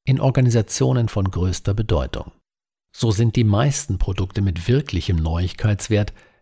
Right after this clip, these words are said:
gerade nicht aus den typischen Innovationsprozessen entstanden.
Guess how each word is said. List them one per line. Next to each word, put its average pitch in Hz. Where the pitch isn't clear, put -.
gerade 117
nicht 127
aus 104
den 110
typischen 92
Innovationsprozessen 90
entstanden. 82